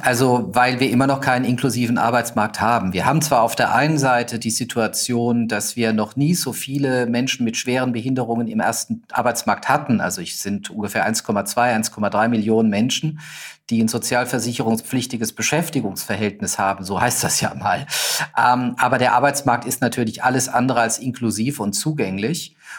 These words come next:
Und, ähm, und deswegen ist es so wichtig, dass wir, ähm, Maßnahmen ergreifen, dass das besser wird. Also, dass tatsächlich Menschen mit Beeinträchtigungen mehr Zugang zum allgemeinen Arbeitsmarkt haben.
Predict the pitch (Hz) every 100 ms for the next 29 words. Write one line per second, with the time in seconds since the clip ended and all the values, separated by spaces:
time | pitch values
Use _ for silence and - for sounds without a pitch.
0 | - - 117 117 117 123 120 117 117 117
1 | - - _ - 120 117 120 - 139 147
2 | 131 143 120 117 123 120 147 143 120 -
3 | 123 123 117 113 110 - 113 110 110 104
4 | - 107 95 95 135 131 139 135 120 123
5 | - 139 135 - - - - 123 - 147
6 | 180 180 127 78 73 - - 104 107 107
7 | - 110 - 107 - 120 113 110 - 117
8 | - 90 101 104 110 - 120 117 113 107
9 | 107 - 113 113 110 82 110 107 101 85
10 | 98 92 - 95 - 92 95 123